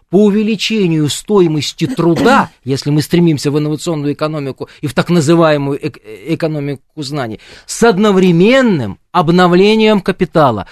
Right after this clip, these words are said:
По существу это структурная ловушка, потому что я не знаю, кто и как, э, когда-нибудь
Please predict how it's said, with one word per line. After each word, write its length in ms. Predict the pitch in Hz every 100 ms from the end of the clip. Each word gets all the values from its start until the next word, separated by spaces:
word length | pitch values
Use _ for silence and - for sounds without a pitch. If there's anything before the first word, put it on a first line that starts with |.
| -
По 80 | -
существу 520 | 156 180 196 - 233
это 140 | 220 175
структурная 680 | - 190 - 208 196 185 185
ловушка, 400 | 190 220 - 160
потому 220 | 165 170
что 120 | -
я 120 | 180
не 100 | 196
знаю, 520 | 185 175 190 143 117 - -
кто 240 | - 190 180
и 180 | -
как, 400 | 175 - 220 -
э, 400 | - 151 160 156
когда-нибудь 800 | 147 165 139 156 135 139 160 226